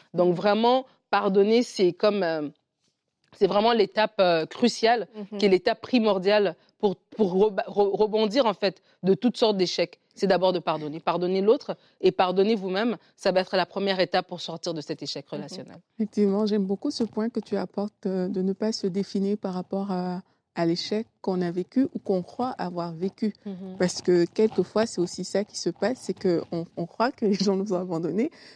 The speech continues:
Speaker 3: mais c'est pas toujours le cas. En fait, la façon dont on voit les situations, ça peut nous donner, euh, directement une identité, alors que c'est pas toujours, euh, vérifié. Donc moi, ce que j'aimerais dire aux personnes par rapport à ça,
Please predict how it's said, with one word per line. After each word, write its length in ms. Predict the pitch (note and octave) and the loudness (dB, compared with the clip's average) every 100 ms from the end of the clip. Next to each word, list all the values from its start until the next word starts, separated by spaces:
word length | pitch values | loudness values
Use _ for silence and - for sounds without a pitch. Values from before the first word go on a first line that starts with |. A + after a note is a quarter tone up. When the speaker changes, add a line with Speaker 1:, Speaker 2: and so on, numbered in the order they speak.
| _ | _
Speaker 3:
mais 160 | F3+ F3 | -2 -2
c'est 120 | - | -2
pas 120 | F#3+ G3+ | -2 -2
toujours 240 | F#3+ F#3 | -2 0
le 100 | F3 | 0
cas. 380 | - A#3 A#3 - | 0 -2 -2 -6
En 120 | F#3 | -8
fait, 240 | F#3 A3+ A3+ | -4 -4 -2
la 100 | F#3+ | -2
façon 440 | - F#3+ - B3+ | -2 -6 -2 -2
dont 260 | A#3+ G#3+ A3 G3 | 0 0 0 0
on 160 | G3 | -2
voit 240 | F#3 G3 G#3+ | 0 0 0
les 100 | G3 | -2
situations, 680 | - - F3+ E3+ - A3+ - _ _ _ | -8 -4 -4 -2 -2 -2 -4 _ _ _
ça 200 | - F3+ | -2 -2
peut 300 | - A#3+ B3+ | 0 0 4
nous 160 | A#3 | 4
donner, 400 | F#3 F3+ F#3+ G#3 | 4 2 2 2
euh, 220 | F#3 E3+ E3 | 2 0 -4
directement 520 | F#3 F#3 - G3 F#3+ | -4 -6 -6 -4 -2
une 140 | F#3+ | -2
identité, 640 | F3 E3 E3+ - - A3+ C4+ | -2 -4 -6 -8 -2 0 0
alors 340 | A3 F#3 G#3 - | -2 -2 -2 2
que 180 | G3+ | 2
c'est 220 | A3 - F#3 | 2 -4 -4
pas 180 | G3+ | -4
toujours, 440 | G3+ F#3+ F3 F#3+ F#3 | -4 -6 -2 -2 -2
euh, 220 | F#3 F3 | -4 -4
vérifié. 600 | E3+ F3+ F#3+ - - F3+ _ _ _ - | -2 -2 -4 -4 -2 -4 _ _ _ -2
Donc 120 | F#3+ | 2
moi, 120 | G#3+ | 2
ce 100 | B3 | 0
que 80 | A#3 | -2
j'aimerais 380 | G#3 F#3 F#3 F#3 | 0 0 0 -2
dire 220 | F#3+ A3+ | 0 -2
aux 40 | A3 | 0
personnes 420 | F#3+ F#3+ G3+ A3 | -2 -2 -4 -2
par 120 | G#3 | -4
rapport 260 | F#3 - F#3+ | -6 -4 -6
à 80 | |
ça, 260 | F3+ - | -4 -4